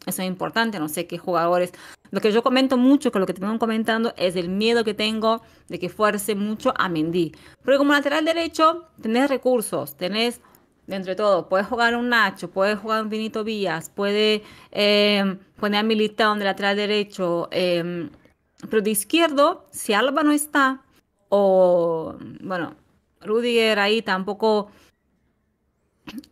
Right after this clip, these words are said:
pero ese es mi miedo con lo que puede pasar con Mendy, pero yo creo que parece, yo creo que el partido más difícil va a ser el de la Real Sociedad.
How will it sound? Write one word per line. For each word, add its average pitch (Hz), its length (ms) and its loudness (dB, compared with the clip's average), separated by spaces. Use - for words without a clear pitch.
pero 214 280 2
ese 233 180 -2
es 285 60 4
mi 254 80 2
miedo 170 260 0
con 180 140 -6
lo 185 260 -2
que 196 80 -10
puede 233 220 -4
pasar 233 240 -6
con 226 120 -6
Mendy, 170 280 -8
pero 170 180 -8
yo 160 140 -10
creo 208 180 -4
que 220 240 0
parece, 196 400 -6
yo 196 120 -6
creo 262 120 -2
que 311 60 -2
el 302 40 -4
partido 269 240 0
más 277 200 2
difícil 294 500 -2
va 233 60 2
a - 20 -10
ser 220 140 -4
el 226 80 0
de 202 40 0
la 190 60 0
Real 185 120 -6
Sociedad. - 460 -12